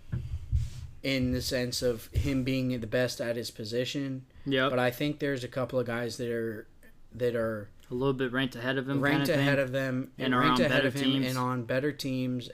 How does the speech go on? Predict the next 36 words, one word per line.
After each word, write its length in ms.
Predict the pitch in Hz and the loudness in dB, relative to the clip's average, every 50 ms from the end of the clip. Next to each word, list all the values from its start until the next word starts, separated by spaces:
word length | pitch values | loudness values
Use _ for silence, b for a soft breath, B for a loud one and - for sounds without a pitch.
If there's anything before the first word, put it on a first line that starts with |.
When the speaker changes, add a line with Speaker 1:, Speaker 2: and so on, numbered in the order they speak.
| - | -8
Speaker 1:
and 160 | 117 120 120 120 | -8 -6 -4 -4
on 480 | 120 123 120 120 120 117 113 113 110 - b b b b b b - | -4 -4 -4 -4 -4 -4 -6 -6 -8 -10 b b b b b b -2
pace 320 | - 131 131 127 127 - | 0 0 0 0 -2 -6
to 140 | - - 123 | -8 -8 -8
doing 480 | 113 123 120 120 123 123 117 110 107 101 | -6 -4 -4 -2 -2 -2 -2 -4 -6 -6
better, 640 | 101 101 101 - - 120 123 127 120 117 117 - - 120 | -8 -8 -4 -2 0 0 2 0 0 -2 -4 -6 -8 -8
uh, 140 | 120 113 | -8 -6
having 380 | 101 117 123 120 127 123 120 120 | -4 -4 -4 -2 -4 -4 -4 -6
a 60 | 113 | -6
better 520 | 104 - 120 117 107 117 113 113 110 101 b b b b b b b b b b | -4 -4 -2 -2 -2 -2 -2 -2 -4 -6 b b b b b b b b b b
stats 500 | - - - - 131 113 113 110 - - | -8 -6 -4 -2 -2 -2 -2 -4 -8 -10
for 200 | - - 117 104 | -10 -8 -8 -6
this 200 | 101 110 107 - - | -6 -6 -6 -6 -8
upcoming 520 | 104 104 - - - 104 104 104 101 101 | -8 -10 -12 -12 -12 -12 -12 -12 -14 -12
season. 460 | - - - 117 113 - - - - _ _ - - - | -14 -14 -16 -16 -18 -20 -20 -20 -20 _ _ -18 -8 -2
Speaker 2:
That 220 | - 151 175 - | 0 0 2 2
works, 200 | 160 160 160 131 | 2 2 2 4
Speaker 1:
But 80 | 117 170 | 2 2
Speaker 2:
man. 300 | 165 170 175 185 185 156 - - - - | 2 2 2 0 -2 -2 -6 -12 -10 -4
That 180 | - 165 185 156 | 0 0 2 4
works. 460 | 170 170 190 202 - - - - - - b b b b b b b b b | 6 6 6 6 4 0 -8 -10 -12 -14 b b b b b b b b b
Speaker 1:
I 220 | - 147 156 165 165 | 0 4 6 6 8
don't 160 | 160 156 - | 8 6 6
know, 60 | 156 | 4
Speaker 2:
Um, 60 | - | 2
Speaker 1:
man. 260 | 120 120 120 117 117 - - _ - | 0 -2 -4 -6 -8 -12 -18 _ -10
Speaker 2:
no, 120 | - 170 180 | -4 0 4
Speaker 1:
Who 60 | 165 | 6
you 120 | 170 175 196 | 8 8 8
Speaker 2:
you're 20 | - | 8
Speaker 1:
got 120 | - 196 | 6 6
Speaker 2:
good. 200 | 196 185 180 160 - - | 4 2 0 -2 -6 -4
You're 140 | 143 156 170 | -2 0 2
Speaker 1:
at 40 | 160 | 4
Speaker 2:
good. 80 | 175 175 | 4 4
Speaker 1:
number, 420 | 175 - 135 131 127 127 131 - | 6 6 4 4 2 0 -2 -6